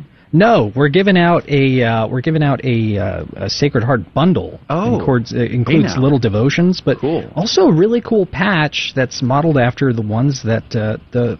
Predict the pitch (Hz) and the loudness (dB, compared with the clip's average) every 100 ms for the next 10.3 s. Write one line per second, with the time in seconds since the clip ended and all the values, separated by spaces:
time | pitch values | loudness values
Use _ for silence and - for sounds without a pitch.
0 | - 131 143 147 165 131 123 120 120 - | -8 -2 0 2 0 2 0 0 0 0
1 | 117 113 - - - - 170 254 - - | -2 -2 -6 -12 -8 -2 0 0 -2 -4
2 | 127 110 95 90 127 151 190 113 73 175 | -2 0 0 -2 -2 -2 -2 -4 -2 -2
3 | 214 - - 107 156 165 82 - _ _ | -2 -2 -4 -2 0 -2 -4 -10 _ _
4 | - 135 - - 113 78 - 120 - 101 | -6 -4 -4 -4 -2 -2 -2 -2 0 -2
5 | 92 95 - - - 101 - 143 135 127 | -2 -4 -6 -10 -4 0 2 4 2 0
6 | 131 117 104 - 117 151 165 151 220 240 | 0 -2 -2 -4 -6 -4 -6 -6 -4 -4
7 | 180 170 143 92 - _ _ _ 151 131 | -2 -2 -2 -4 -10 _ _ _ -2 -2
8 | - 139 135 147 214 247 247 - 165 185 | -2 0 0 0 0 0 -4 -6 -4 -4
9 | 185 - 160 147 - 101 - - 143 151 | -4 -2 -2 -2 -4 -4 -4 -2 0 2
10 | 180 208 | 2 0